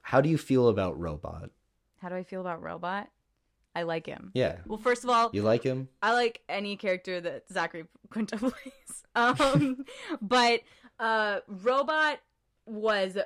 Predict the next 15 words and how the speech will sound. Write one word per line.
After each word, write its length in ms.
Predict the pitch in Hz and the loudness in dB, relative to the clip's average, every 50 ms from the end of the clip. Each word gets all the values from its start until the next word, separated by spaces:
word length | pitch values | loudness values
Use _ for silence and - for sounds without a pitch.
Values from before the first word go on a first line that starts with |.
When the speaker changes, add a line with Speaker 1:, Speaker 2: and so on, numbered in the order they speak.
| - _ _ _ _ - | -6 _ _ _ _ -2
Speaker 2:
at 220 | 185 190 208 196 - | -2 0 -2 -2 0
first 220 | 226 233 254 - | 0 0 0 0
I 60 | 262 208 | 0 -2
was 160 | 214 214 214 | -2 -2 -2
like, 140 | 233 208 - | -2 -4 -2
"Oh 60 | - 196 | -4 -6
my 120 | 214 208 | -6 -6
god, 240 | 196 208 196 185 165 | -4 -2 -2 -2 -2
is 120 | 160 - - | -4 -8 -8
he 120 | - 214 | -8 -6
a 40 | 185 180 | -6 -8
villain? 840 | 165 151 139 139 170 180 202 220 247 247 247 247 247 247 247 247 | -8 -10 -8 -4 -4 -4 -2 -4 -4 -6 -6 -4 -4 -4 -4 -6
Is 180 | 226 196 185 - | -6 -8 -10 -12
he, 560 | - - 190 185 180 180 175 175 170 170 170 160 | -14 -12 -10 -6 -4 -4 -2 -2 -2 -2 -4 -6
like, 600 | - 165 170 160 156 156 156 156 - - - | -6 -4 -4 -4 -4 -4 -4 -6 -6 -8 -12